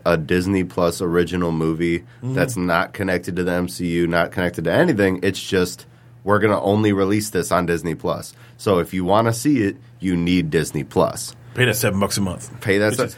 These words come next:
Speaker 2: cheap
Speaker 1: which
Speaker 2: as
Speaker 1: is
Speaker 2: shit.
Speaker 1: cheap as fuck.
Speaker 2: We have Disney Plus. I love it.
Speaker 1: I got
Speaker 2: It's
Speaker 1: it free
Speaker 2: laggy.
Speaker 1: for a year.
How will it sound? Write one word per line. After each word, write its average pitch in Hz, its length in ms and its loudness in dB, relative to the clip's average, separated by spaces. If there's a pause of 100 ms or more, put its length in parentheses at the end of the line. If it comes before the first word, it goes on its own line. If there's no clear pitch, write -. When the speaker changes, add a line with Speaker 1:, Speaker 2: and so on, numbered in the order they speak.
Speaker 2:
cheap - 100 -2
Speaker 1:
which 123 160 2
Speaker 2:
as 120 60 2
Speaker 1:
is 117 40 -4
Speaker 2:
shit. 135 280 -2
Speaker 1:
cheap 330 240 4
as - 180 -10
fuck. - 420 -2
Speaker 2:
We 127 120 4
have 135 100 4
Disney 117 240 -4
Plus. 131 320 -4
I - 80 -10
love 143 240 2
it. 120 40 -4
Speaker 1:
I 160 120 2
got 190 180 2
Speaker 2:
It's 120 100 0
Speaker 1:
it 113 60 -6
free 180 220 4
Speaker 2:
laggy. 151 80 0
Speaker 1:
for 131 160 2
a 120 60 2
year. 147 440 0